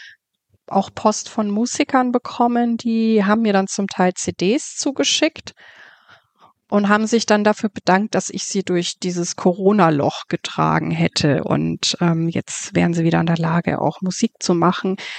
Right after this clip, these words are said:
Also es sind dann schon manchmal so Sachen, wo ich dann total berührt bin und denk mir, „Wow, ähm, es macht schon Sinn, dass ich das mache.“ Oder ich hab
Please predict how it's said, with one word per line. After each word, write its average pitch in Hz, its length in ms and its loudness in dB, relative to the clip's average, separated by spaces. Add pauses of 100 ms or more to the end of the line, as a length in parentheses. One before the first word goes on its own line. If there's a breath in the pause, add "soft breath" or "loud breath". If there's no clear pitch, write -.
(140 loud breath)
Also 208 220 0
es 214 120 -4
sind 269 180 2
dann 294 160 4
schon 254 280 2
manchmal 247 440 4
so 233 100 0
Sachen, 247 640 -2 (580 loud breath)
wo 220 120 2
ich 220 120 2
dann 226 180 0
total 240 500 0
berührt 262 480 0
bin 220 160 -6
und 208 80 -6
denk 202 180 -6
mir, 214 240 -2 (140)
„Wow, 196 720 4
ähm, 190 440 -6
es - 200 -14
macht 208 240 -4
schon 247 240 -4
Sinn, 277 260 0
dass 170 240 -4
ich - 220 -12
das - 200 -10
mache.“ 170 520 -4
Oder 185 400 0
ich - 160 -6
hab 190 80 2